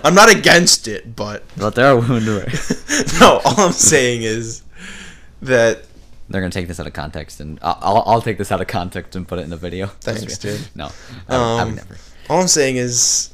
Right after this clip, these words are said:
Speaker 1: uh,
Speaker 2: Maybe it would, but
Speaker 1: <laughs> Never mind. I'm not gonna
Speaker 2: No,
Speaker 1: say
Speaker 2: go,
Speaker 1: it.
Speaker 2: no,
Speaker 1: Never
Speaker 2: say it, say
Speaker 1: mind.
Speaker 2: it, say it.
Speaker 1: All, like,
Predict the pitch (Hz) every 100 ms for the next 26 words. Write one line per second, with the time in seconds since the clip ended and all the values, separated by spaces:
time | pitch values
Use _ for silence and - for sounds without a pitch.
0 | - 120 117 110 107 101 104 101 80 65
1 | 85 - - - - - - - - -
2 | - - - 784 403 - - - - -
3 | - - 127 151 131 113 - 175 190 175
4 | - 143 127 110 104 107 120 117 120 127
5 | 135 135 156 147 - 127 - 104 - -
6 | 82 - - - - - 185 - - 156
7 | -